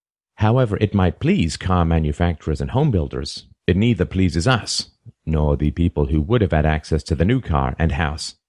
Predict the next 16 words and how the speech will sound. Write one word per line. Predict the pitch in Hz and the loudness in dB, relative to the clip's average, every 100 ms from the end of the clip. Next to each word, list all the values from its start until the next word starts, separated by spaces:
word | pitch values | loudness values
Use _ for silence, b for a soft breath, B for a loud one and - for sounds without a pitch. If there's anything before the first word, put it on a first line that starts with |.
| _ _ | _ _
if | 85 | -2
we | 78 | 0
didn't | 92 90 69 | 2 2 2
need | 76 73 | 2 2
it | 85 | 2
for | 80 | 0
ourselves. | 69 82 - 156 80 76 - _ _ _ _ _ _ _ _ _ _ _ _ - | 0 0 0 0 -2 -6 -12 _ _ _ _ _ _ _ _ _ _ _ _ -4
Destruction | 104 - 151 - - 87 | -2 0 0 2 0 0
always | - 120 127 - | 0 2 2 2
diverts | 95 98 90 | 0 0 0
resources | 90 107 82 71 - 73 - | 0 0 0 -2 -2 -6 -4
and | - 92 | 0 0
so | 104 | 2
bids | 101 76 95 - | 0 2 0 0
up | 82 - | -2 0
prices, | 113 117 - - - | 0 0 -2 -8 -12